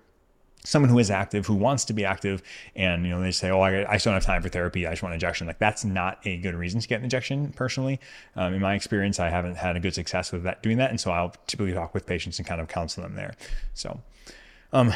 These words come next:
and then also another reason I will not give an injection is if you haven't had your treatment options explained to you, right? So this is more of a, this is not like I'm stopping you, but you might not understand all the options. You know, a lot of times some people I've seen in the healthcare world where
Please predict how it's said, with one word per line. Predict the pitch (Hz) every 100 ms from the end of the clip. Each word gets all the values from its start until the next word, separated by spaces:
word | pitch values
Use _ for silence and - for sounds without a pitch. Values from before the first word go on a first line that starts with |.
| -
and | 165
then | 165
also | 143 - 151 147 170 147
another | 123 - 143 151 160
reason | 151 156 151
I | 120
will | 113
not | 113 113
give | 120
an |
injection | 107 113 - 117
is | 110 98
if | 101 110
you |
haven't | 98 139 127
had | 110 117
your | 107
treatment | 117 107
options | 95 - 92
explained | 92 156 127
to | 82
you, | 85
right? | 90 110
So | 101
this | 113
is | 123
more | 117 117
of | 104
a, | 104
this | 98 101
is | 104
not | 98
like | 92
I'm | 92
stopping | 113 104 90
you, |
but | 92 - - - -
you | 117 139
might | 135
not | 107
understand | 98 - 110 90
all | 82
the | 101
options. | 113 - 101
You |
know, | 95
a | 85
lot | 95
of | 98
times | 101 95
some | 104
people | 95 92 92 87 87 _ -
I've | 98
seen | - 104 95
in | 90
the | 87
healthcare | 95 - 95 90 87
world | 95 98 92 87
where | 90 87